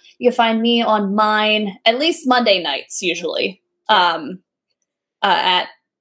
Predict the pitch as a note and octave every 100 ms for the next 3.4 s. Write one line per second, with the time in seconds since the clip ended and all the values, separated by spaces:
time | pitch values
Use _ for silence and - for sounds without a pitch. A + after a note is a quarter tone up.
0 | _ _ - G3 - F3+ F#3 F#3+ F#3 F#3
1 | - F#3 F3+ - G3+ F#3 F3 - - -
2 | G3+ - _ _ _ G3 F#3+ F#3 B3+ C#4+
3 | - D4+ F4 F#3+